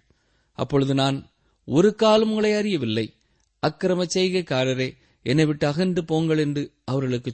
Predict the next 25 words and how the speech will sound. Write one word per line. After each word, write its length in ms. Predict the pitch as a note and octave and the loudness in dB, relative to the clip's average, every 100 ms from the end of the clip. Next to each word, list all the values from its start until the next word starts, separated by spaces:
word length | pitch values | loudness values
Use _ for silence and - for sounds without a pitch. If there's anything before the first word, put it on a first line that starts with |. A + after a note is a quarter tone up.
| - | -6
சொல்லுவேன்" 460 | A#2 A#2 G#2+ A2 - _ | -4 -2 -2 -4 -8 _
என்று 200 | G#2 G#2+ | -10 -8
கூறினார். 500 | G2+ F2+ E2+ E2 E2 - _ _ _ _ _ _ _ | -8 -8 -6 -6 -8 -12 _ _ _ _ _ _ _
பிரியமானவர்களே, 500 | B2 B2 A#2+ B2 B2 | 0 2 2 2 0
சற்று 380 | B2+ F3 F3 F3+ | 0 -4 -4 -2
கவனியுங்கள். 540 | F3+ E3+ A#2+ G#2 G2+ - _ _ _ - | 0 0 -2 -4 -6 -8 _ _ _ -2
ஒரு 140 | F3+ | -2
திருச்சபையிலே 640 | - B3 G#3 D#3+ D3 D#3+ C#3 F#2 _ _ | 0 -2 -2 0 2 2 0 -4 _ _
முன்னால் 440 | D#3 G#3+ A#3+ A#3 | 0 2 2 2
நின்று 260 | A3+ A3 A3 | 0 0 -2
பிரசங்கிக்கும் 600 | - E3+ G3+ F#3+ F3+ E3 | -2 -4 -2 -4 -4 -4
ஒருவர் 320 | A#2+ A#2 C#3 - _ _ _ _ | -2 0 -2 -6 _ _ _ _
கர்த்தருடைய 500 | F#3+ G3+ B3+ A#3+ A3 | -2 -2 0 4 4
வார்த்தையை 580 | F3+ G3 - G#3 G3+ - | 4 0 -2 0 0 -2
மறுப்பார் 680 | C3 C#3+ G3+ A#3 - G#3+ E3 | -2 2 2 2 0 -2 -2
என்றால், 400 | A#2 A#2 F3 - _ _ _ _ _ | -2 0 -2 -6 _ _ _ _ _
கிறிஸ்துவின் 640 | - A#3 A#3+ - A#3+ A3 E3 | 0 2 2 -2 -2 -2 2
தெய்வீகத்தை 760 | E3+ A#3 B3 B3+ A#3+ A#3 A#3+ | 4 4 4 2 0 -2 -2
மறுப்பார் 500 | F#3+ D#3+ F3+ D3+ C3 | 0 0 0 0 0
என்றால், 420 | A#2+ A#2+ C#3+ D3+ - _ _ _ _ _ E3+ | 0 0 -2 -2 -10 _ _ _ _ _ 2
பாவிகளுக்காக 720 | G3+ B3 A#3+ A#3+ A3+ A#3 A3+ | 4 4 2 0 2 0 2
அவர் 240 | A3+ G3+ | 0 0
மரித்ததை 640 | E3+ G3 C4 - B3+ B3 | 0 2 0 2 0 2
மறுப்பார் 560 | A3 G#3 A#3+ G#3 D3+ A#2+ | 0 0 -2 0 0 0
என்றால், 380 | A#2 A#2 A#2 | 0 -2 -2